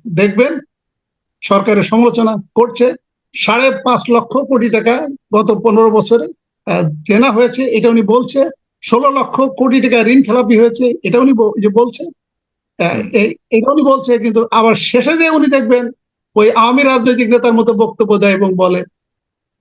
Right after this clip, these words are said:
Speaker 1: "ঠিক আছে, শেখ হাসিনাকে ক্ষমতাচ্যুত হলো বা শেখ হাসিনা ক্ষমতা ছেড়ে দিল, তাহলে আপনারা যারা পাওয়ার আসবেন তারা হ্যান্ডেল করবেন কিভাবে?"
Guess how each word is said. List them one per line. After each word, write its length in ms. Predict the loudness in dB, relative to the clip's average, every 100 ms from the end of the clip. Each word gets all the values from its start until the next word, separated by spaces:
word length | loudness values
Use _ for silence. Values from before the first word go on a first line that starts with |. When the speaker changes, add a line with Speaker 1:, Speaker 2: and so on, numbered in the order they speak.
| -4
Speaker 1:
"ঠিক 200 | -2 0
আছে, 220 | 0 0
শেখ 180 | 0 0
হাসিনাকে 420 | 0 0 -2 -2
ক্ষমতাচ্যুত 580 | 0 0 0 -2 0 0
হলো 320 | 2 2 2
বা 120 | -2
শেখ 180 | -4 -4
হাসিনা 260 | -4 -4 -4
ক্ষমতা 300 | -4 -2 -4
ছেড়ে 200 | -2 -2
দিল, 260 | 0 -2 -4 -10 _ _ _ _
তাহলে 160 | -4 0
আপনারা 420 | -2 0 0 0
যারা 220 | 0 -2
পাওয়ার 340 | 0 0 2 0
আসবেন 340 | -2 -4 -2
তারা 180 | -2 -2
হ্যান্ডেল 300 | -2 -2 -2 -4 -2
করবেন 380 | -2 2 0 0
কিভাবে?" 440 | -2 0 2 0